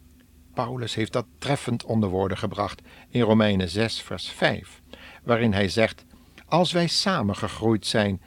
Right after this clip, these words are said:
met hetgeen gelijk is aan zijn dood,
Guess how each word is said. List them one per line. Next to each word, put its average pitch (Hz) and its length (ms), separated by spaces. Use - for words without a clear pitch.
met 120 160
hetgeen - 760
gelijk 120 600
is 151 280
aan 117 280
zijn 160 380
dood, 135 480